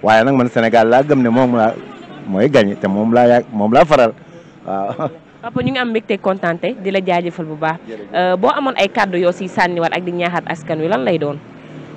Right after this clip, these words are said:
Speaker 1: Waaw, man ci wàllu wi may liggéey, menuisier laay def. Yëf yi metti na trop. Bant cher na, te doo ko gis. Fi ñu toll,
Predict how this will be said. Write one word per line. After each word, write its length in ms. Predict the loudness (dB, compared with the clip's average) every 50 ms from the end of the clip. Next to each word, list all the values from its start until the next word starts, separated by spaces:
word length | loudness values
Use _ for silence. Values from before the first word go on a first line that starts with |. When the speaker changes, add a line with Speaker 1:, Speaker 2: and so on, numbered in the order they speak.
| -4 0
Speaker 1:
Waaw, 180 | 2 2 2
man 220 | 4 2 0 0 2
ci 80 | 4
wàllu 240 | 6 6 8 8 6
wi 100 | 6 6
may 220 | 6 6 6 6
liggéey, 300 | 4 4 4 6 6 6
menuisier 360 | 6 6 4 4 4 4 4 6
laay 180 | 6 6 6
def. 280 | 4 2 0 -2 -8 -14 -14 -14 -14 -14 -14 -14 -14 -14 -14 -6 -4
Yëf 140 | -2 0 2
yi 100 | 2 4
metti 260 | 4 4 2 2 0
na 120 | 0 0
trop. 200 | 0 2 0 0 -2 -4 -8 -16 -16 -16 -16 -16 -16 -16 -6 -2
Bant 160 | -2 -2 -2 -2
cher 320 | -6 -2 2 4 4 4 2
na, 140 | 0 -4 -8 -10 -14 -16 -14 -14 -14 -14 -14 -14 -16 -10 -4
te 80 | -2 0
doo 140 | 2 2 2
ko 100 | 2 2
gis. 320 | 0 -2 -4 -4 -8 -12 -14 -16 -16 -16 -16 -18 -18 -18 -18 -12 -4
Fi 80 | -2 0
ñu 60 | 2 4
toll, 300 | 4 6 6 6 4